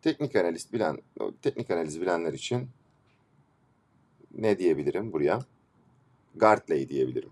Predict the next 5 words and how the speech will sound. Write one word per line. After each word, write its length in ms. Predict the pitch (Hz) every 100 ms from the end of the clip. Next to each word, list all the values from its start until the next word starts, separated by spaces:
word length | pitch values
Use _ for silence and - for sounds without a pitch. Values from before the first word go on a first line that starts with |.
| -
Gartley. 520 | 95 82 85 98 131 - _ _ _ _ _ _ _ _ _ _ _ _ _ _ _ _ _ _ _ _ _ _ -
Yine 280 | 110 135 92
de 200 | 143 - _ _ _ _ -
boğa 380 | 95 104 123 147
olduğunu 640 | 104 90 85 87 110 147